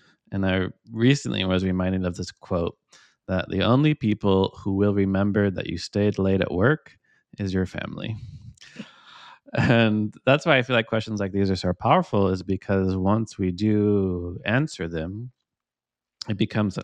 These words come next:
a guiding principle where I realize, okay, if this is what gives me the most meaning,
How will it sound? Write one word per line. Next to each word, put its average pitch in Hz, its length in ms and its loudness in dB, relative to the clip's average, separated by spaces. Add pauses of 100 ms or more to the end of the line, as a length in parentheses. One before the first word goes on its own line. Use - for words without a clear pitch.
a 98 80 -4
guiding 85 760 -4 (380)
principle - 680 -4 (400)
where 90 240 -2
I 85 60 -4
realize, 90 420 -2
okay, 95 320 -4
if 85 100 -6
this - 200 -4
is 85 140 -6
what 87 300 -2 (320)
gives 92 300 -4
me 87 180 -4
the 85 100 -6
most 85 320 -8
meaning, 107 560 -2